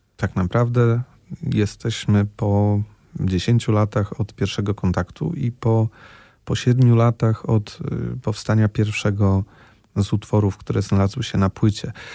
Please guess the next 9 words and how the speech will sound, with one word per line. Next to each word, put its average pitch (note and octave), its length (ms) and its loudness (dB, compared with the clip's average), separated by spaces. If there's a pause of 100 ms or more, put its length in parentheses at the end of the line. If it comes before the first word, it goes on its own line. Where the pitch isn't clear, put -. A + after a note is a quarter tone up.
(240)
W A2+ 340 0
międzyczasie A2+ 920 4 (440)
pojawił G#2+ 440 2
się A2+ 200 -6
ten A2 260 4
album, B2+ 320 4
pojawił A2 300 2
się - 160 -4
jeszcze G2+ 440 2